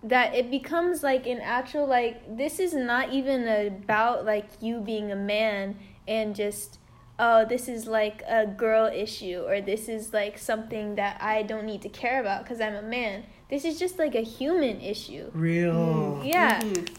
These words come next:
Speaker 1: Like, this
Speaker 3: Mm-hmm.
Speaker 1: is just, like, like, you don't have to be labeled, like, "Oh, they're such a snowflake. They, like, get sensitive over everything." Just
Speaker 3: Mm-hmm.
Speaker 1: be, like, a caring human being,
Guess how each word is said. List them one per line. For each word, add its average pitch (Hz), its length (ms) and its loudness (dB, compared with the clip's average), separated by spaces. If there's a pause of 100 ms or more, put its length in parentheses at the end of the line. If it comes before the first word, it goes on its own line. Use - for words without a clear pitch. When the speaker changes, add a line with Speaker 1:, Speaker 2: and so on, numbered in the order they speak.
Speaker 1:
Like, 269 300 12
this 311 160 6
Speaker 3:
Mm-hmm. 320 720 2
Speaker 1:
is 220 60 -10
just, 302 280 0
like, 269 460 6 (400)
like, 240 220 2 (800)
you 247 200 0
don't 302 280 2
have 254 360 -2
to 220 400 0 (260)
be 226 540 -2
labeled, 208 640 -2
like, 208 320 -4
"Oh, 233 380 0
they're 233 160 -6
such 262 300 -8
a 247 60 -2
snowflake. 247 760 -8
They, 240 240 -6
like, 233 240 -6 (240)
get 254 160 0
sensitive 240 640 -6
over 220 180 -8
everything." 220 680 -8 (340)
Just 339 220 -4
Speaker 3:
Mm-hmm. 226 100 -4
Speaker 1:
be, 285 180 -2
like, 269 200 4
a 208 80 0
caring 262 560 2
human 240 480 0
being, 226 480 -2